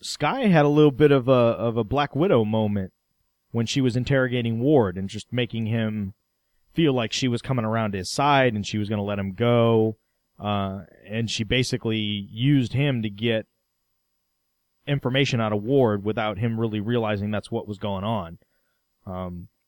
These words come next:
and it just reminded me of that scene in the Avengers when Black Widow did that with Loki. I just thought that was really, it was, it was really pretty well done.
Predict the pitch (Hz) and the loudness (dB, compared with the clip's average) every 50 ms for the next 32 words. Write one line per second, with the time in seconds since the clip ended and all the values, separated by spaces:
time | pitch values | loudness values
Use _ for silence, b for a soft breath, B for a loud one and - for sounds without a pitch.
0 | _ _ _ - 113 113 113 - - - - 123 120 120 120 120 113 113 110 104 | _ _ _ -6 -4 -4 -4 -4 -6 -6 -4 -4 -2 -2 0 0 0 -2 -2 -2
1 | 107 - - 123 120 113 113 107 104 104 101 95 107 113 104 104 98 92 98 98 | -4 -6 -4 -4 -4 -2 -2 -2 -2 -2 -2 -2 -2 -4 -4 -6 -6 -6 -6 -6
2 | 92 104 101 - - 110 104 101 98 92 101 98 92 95 95 92 104 95 - 98 | -6 -8 -8 -6 -4 -4 -2 -2 -4 -4 -6 -6 -8 -8 -12 -12 -12 -10 -6 -4
3 | 104 107 - - 87 85 87 90 92 - 104 - - 92 - 98 85 101 92 87 | -4 -4 -6 -8 -14 -16 -14 -16 -16 -18 -16 -12 -12 -12 -12 -10 -10 -10 -10 -8
4 | 98 98 98 95 95 92 90 90 - _ _ _ _ _ _ _ _ _ _ _ | -6 -6 -4 -4 -6 -8 -10 -12 -14 _ _ _ _ _ _ _ _ _ _ _
5 | _ - 127 120 107 95 - 98 110 104 - - 110 104 101 98 - - 113 104 | _ -8 -6 -6 -6 -6 -8 -6 -8 -6 -6 -4 -4 -4 -4 -4 -6 -6 -6 -4
6 | 92 95 95 90 82 98 98 92 85 87 | -4 -4 -4 -6 -6 -6 -8 -8 -8 -12